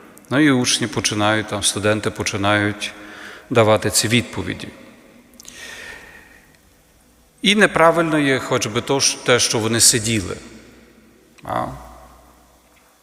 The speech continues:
Згідно з переданнями і згідно з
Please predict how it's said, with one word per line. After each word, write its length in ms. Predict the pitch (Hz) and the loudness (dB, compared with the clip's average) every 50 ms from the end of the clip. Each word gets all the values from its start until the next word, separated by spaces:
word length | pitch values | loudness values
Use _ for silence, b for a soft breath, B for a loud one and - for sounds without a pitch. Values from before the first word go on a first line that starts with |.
| _ _ - | _ _ -6
Згідно 500 | 147 110 98 107 120 113 104 117 110 104 | -2 0 2 2 2 2 2 0 0 2
з 300 | 98 - - - - - - B B B B B B B B B B B B B B B B B B | 2 0 0 -2 -4 -8 -14 B B B B B B B B B B B B B B B B B B
переданнями 840 | B 123 117 113 104 107 110 104 123 127 131 135 135 131 127 127 120 | B 2 4 4 4 4 4 4 4 4 4 4 4 2 2 0 0
і 120 | 113 104 101 | 0 0 0
згідно 560 | 90 92 98 110 123 117 104 113 113 110 107 | 0 0 0 0 0 0 0 0 0 0 0
з 540 | 98 92 - 107 113 113 113 110 107 104 | 0 0 0 2 2 4 4 4 2 2